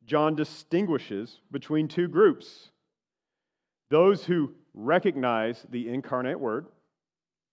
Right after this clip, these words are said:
and those who do not. He came to his own.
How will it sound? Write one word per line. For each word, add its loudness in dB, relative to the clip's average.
and -8
those -6
who -10
do -8
not. -2
He -2
came 2
to 2
his 2
own. 0